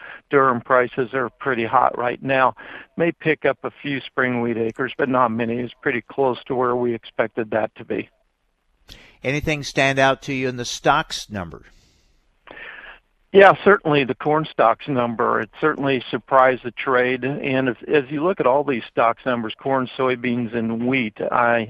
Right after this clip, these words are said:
Speaker 1: I had either the closest estimate or very c-, or right next to the closest estimate on all three. And, and the corn stocks estimate really confirmed what I'd been saying for months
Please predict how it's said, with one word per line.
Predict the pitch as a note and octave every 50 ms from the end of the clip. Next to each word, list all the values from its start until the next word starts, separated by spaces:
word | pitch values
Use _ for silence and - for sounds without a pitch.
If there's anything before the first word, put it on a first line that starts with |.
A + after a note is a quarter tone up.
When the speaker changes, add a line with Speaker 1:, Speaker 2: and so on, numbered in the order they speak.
| -
Speaker 1:
I | - B2
had | A#2+ B2+ B2+ B2+
either | C3 C3 C3 A#2+ B2+ A#2+
the | A2+ A2
closest | - - - C3 B2 A#2 - - A#2 - - -
estimate | B2+ B2 A#2+ - - - B2 A#2+ B2 A#2+ A2+ -
or | C#3 D3 C3 B2+ B2+ B2 A#2+ A2+
very | G#2 G#2 G#2 B2+ B2 A#2+ A2+ G#2+
c-, | _ - - - _ _ -
or | - C3+ B2 B2 C3 A#2+ A#2
right | A2 G#2+ B2+ A#2+ - -
next | C3+ B2+ B2+ - - - -
to | C#3+ A#2+
the | G#2+ G#2+
closest | - - B2+ A#2 A2 - - A2+ - - C3+
estimate | A#2+ A#2 - - - C#3 B2+ B2 A#2+ A#2 - - - - - - - - - - _
on | - B2 B2+ A#2 A#2+ B2+
all | A#2 A#2 A#2 A2 -
three. | - D3+ B2+ C3+ C3 A#2+ A2 A2
And, | A#2 - A#2 -
and | - C3+ B2 B2
the |
corn | - - D#3 D#3+ E3+ D#3+ -
stocks | - - C3+ C3 A#2 - -
estimate | D3 C3+ B2 - - C#3+ C3 B2+ B2
really | A2+ C#3 C#3 D3+ D#3+ D#3+ D#3 D3+ -
confirmed | - C#3 B2 A#2+ - - - C#3+ C#3 C3+ C3 B2 G#2+
what | - B2 A#2 A#2+ A#2 A2 - _ - - _ _ - - - _ _
I'd | - B2 C3 B2+
been | C3+ C3+ A#2+ A2+ -
saying | - D3 C#3 C3+ B2+ A#2+ -
for | - A#2+
months | A#2 A#2+ B2+ C#3 C#3+ - - -